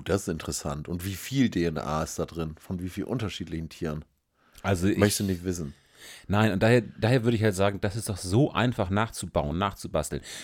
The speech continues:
Speaker 2: Du musst ja nicht mehr auf Struktur achten. Wie viele
Speaker 1: Weißt du, was wir mal machen?
Speaker 2: Wir machen unsere eigenen Veggie-Wiener.
Speaker 1: Nee, wir holen die von Ikea.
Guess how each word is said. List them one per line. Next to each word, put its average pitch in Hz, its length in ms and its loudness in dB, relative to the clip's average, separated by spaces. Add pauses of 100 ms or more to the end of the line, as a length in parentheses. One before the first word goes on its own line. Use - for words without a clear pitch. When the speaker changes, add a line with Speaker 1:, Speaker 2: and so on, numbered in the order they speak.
(100)
Speaker 2:
Du 104 80 2
musst 135 200 6
ja 135 80 6
nicht 131 100 2
mehr 135 120 2
auf - 140 -4
Struktur - 540 0
achten. - 320 -8 (400)
Wie 160 100 4
viele 196 160 8
Speaker 1:
Weißt - 120 8
du, 262 80 6
was 214 180 10
wir 196 80 4
mal 175 140 6
machen? 156 400 2 (240)
Speaker 2:
Wir 175 120 8
machen 180 460 8
unsere 170 380 6
eigenen 151 560 4
Veggie-Wiener. 80 960 0 (120)
Speaker 1:
Nee, 113 400 2
wir 98 160 4
holen 135 220 4
die 156 60 2
von 135 140 0
Ikea. 90 520 0